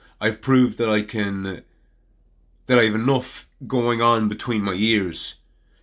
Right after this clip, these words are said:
to sustain this over time. So I've uploaded, as near as makes no difference, an episode a day for a year.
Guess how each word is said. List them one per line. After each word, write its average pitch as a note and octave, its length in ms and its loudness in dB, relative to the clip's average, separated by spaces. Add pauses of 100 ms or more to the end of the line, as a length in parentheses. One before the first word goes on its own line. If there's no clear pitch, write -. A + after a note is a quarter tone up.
to A#2+ 120 -2
sustain A#2 600 2
this G#2 200 -2
over F2 200 -4
time. - 420 -8 (1500)
So A2 200 2
I've G#2 80 2
uploaded, A#2+ 500 0
as G2 140 -4
near A#2 200 -2
as G#2+ 80 -2
makes G#2+ 220 0
no G2+ 120 -4
difference, G2 360 -2
an F#2 80 -4
episode G2+ 380 -2
a F#2 60 -2
day G2 260 2
for F2 160 -8
a E2+ 60 -4
year. F2 440 -6